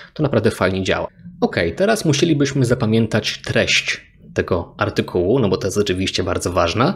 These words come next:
E, gdy ja tworzę streszczenia, skupiam się na tym, co tutaj jest najważniejszą frazą, która mi od razu powie, o co chodzi.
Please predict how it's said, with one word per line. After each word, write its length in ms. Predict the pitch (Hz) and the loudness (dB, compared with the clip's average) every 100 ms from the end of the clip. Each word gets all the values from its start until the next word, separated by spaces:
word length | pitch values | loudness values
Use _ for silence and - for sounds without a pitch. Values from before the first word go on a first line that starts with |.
| - - - - - | -6 -14 -14 -16 -6
E, 240 | 95 95 | -2 0
gdy 300 | 95 104 120 | -2 -2 0
ja 160 | 147 180 | 0 0
tworzę 340 | - 151 131 | -2 -2 -2
streszczenia, 600 | 123 127 104 - 92 101 | -2 -2 -2 0 0 0
skupiam 360 | 117 165 165 160 | -2 -2 0 0
się 160 | - 117 | 0 0
na 220 | 123 143 | 0 -2
tym, 400 | 147 139 135 135 | 0 0 0 -2
co 140 | - | -2
tutaj 320 | 185 160 139 123 | -2 -2 0 0
jest 180 | 120 | -2
najważniejszą 580 | 120 113 110 120 113 117 | -2 0 0 0 0 -2
frazą, 560 | - 117 113 120 120 - | -2 0 2 0 0 -6
która 220 | - 139 | -2 0
mi 100 | 135 | 2
od 120 | 139 | 2
razu 180 | 147 135 | 0 0
powie, 280 | 135 120 113 | 0 0 0
o 40 | |
co 120 | 107 110 | 0 -2
chodzi. 440 | - 90 90 | 0 -2 -2